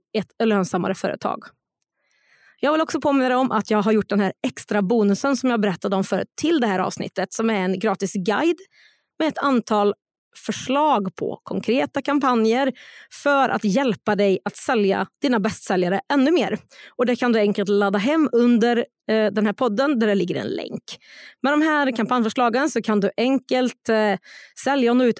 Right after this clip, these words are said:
ännu mer med dina bästsäljare. Så bara klicka på länken, ladda ner dem och börja använda dem direkt. Om du tycker att det här poddavsnittet om att utveckla och skapa mer tillväxt i din e-handel hjälper dig, så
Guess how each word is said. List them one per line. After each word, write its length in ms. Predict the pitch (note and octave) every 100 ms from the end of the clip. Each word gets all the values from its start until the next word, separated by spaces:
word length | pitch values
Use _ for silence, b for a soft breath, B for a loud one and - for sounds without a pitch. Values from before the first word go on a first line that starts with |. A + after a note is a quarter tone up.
| -
ännu 220 | C#4+ A#3
mer 220 | C4+ B3
med 120 | F#3+ G#3
dina 180 | F#3+
bästsäljare. 680 | F3+ G3 - F#3+ - F#2+ - - _
Så 320 | - C4+ B3+
bara 320 | G#3+ C#4+ C4+ -
klicka 200 | - D#4
på 60 | E4
länken, 420 | D#4+ D4+ C#4+ C#4+ -
ladda 260 | A#3+ A#3 A#3
ner 240 | A3+ G3+
dem 200 | F3+ F#3+ -
och 220 | G#3+ G3+
börja 240 | G3+ G3+ -
använda 480 | G#3+ G3 E3 E3
dem 160 | D#3 - - G3
direkt. 500 | - - - - - _ _ _ _ _ _ _ _ _ _ _ -
Om 240 | B3 C#4+
du 80 | C#4+
tycker 360 | - C#4 - A3
att 200 | G#3+ G3+
det 180 | - G3+
här 140 | G#3
poddavsnittet 840 | G3 A3 G3 - G#3 - - A#3+ -
om 240 | G#3+ G3
att 180 | F#3 -
utveckla 580 | B3 - F#3+ - A3 B3
och 160 | A#3
skapa 300 | A3 G#3 -
mer 160 | G3+ F#3+
tillväxt 500 | - B3 A3 C4+ -
i 40 |
din 160 | G#3+ G3
e-handel 360 | F#3 F#3 F#3 F#3+
hjälper 380 | G3+ F#3 -
dig, 160 | A3+ E4+ G4+ B B B
så 300 | - B3 A#3